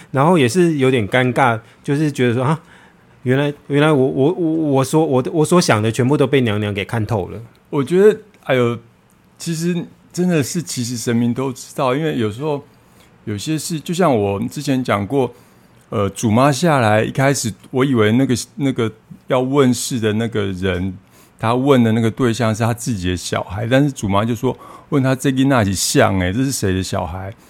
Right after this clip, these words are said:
Speaker 2: 我心里还想：“这不是就他的小孩吗？你要问什么？”然后没有，那个人就说：“没有，这是我外甥。”然后就被祖妈退单。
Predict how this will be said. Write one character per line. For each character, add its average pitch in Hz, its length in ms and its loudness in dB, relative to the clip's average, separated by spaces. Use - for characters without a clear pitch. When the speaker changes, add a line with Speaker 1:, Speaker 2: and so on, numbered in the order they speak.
Speaker 2:
我 135 80 -6
心 175 220 0
里 135 100 4
还 110 160 6
想 104 280 0
：“这 147 120 -6
不 123 120 -6
是 123 240 -8
就 127 80 -2
他 107 200 -2
的 104 80 2
小 85 260 -2
孩 85 160 -8
吗？ 87 140 -6
你 92 100 -6
要 90 80 -4
问 98 240 -2
什 - 160 -10
么？” 135 100 -8
然 123 100 6
后 123 40 6
没 131 120 8
有， 117 200 4
那 117 180 2
个 117 80 2
人 107 60 4
就 113 60 2
说 123 180 2
：“没 123 120 8
有， 117 80 6
这 110 80 0
是 117 100 -6
我 98 140 0
外 101 200 4
甥。” 101 280 -2
然 98 80 0
后 113 60 4
就 107 100 4
被 117 200 6
祖 101 100 0
妈 92 180 2
退 98 240 6
单。 92 300 -2